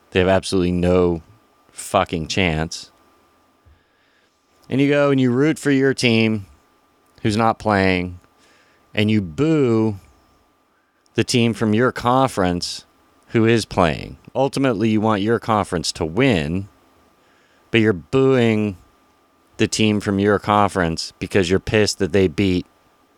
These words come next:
your team. How does that make any fucking sense?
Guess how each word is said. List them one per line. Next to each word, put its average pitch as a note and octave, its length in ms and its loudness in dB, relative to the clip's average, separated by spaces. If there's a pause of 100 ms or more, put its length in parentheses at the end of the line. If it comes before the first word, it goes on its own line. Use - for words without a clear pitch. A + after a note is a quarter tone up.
(180)
your F#2 280 2
team. E2 400 -4 (4000)
How C3 180 -2
does C#3+ 140 2
that C3 140 0
make A2 320 0
any A2 240 0
fucking G2 480 -2
sense? - 560 -4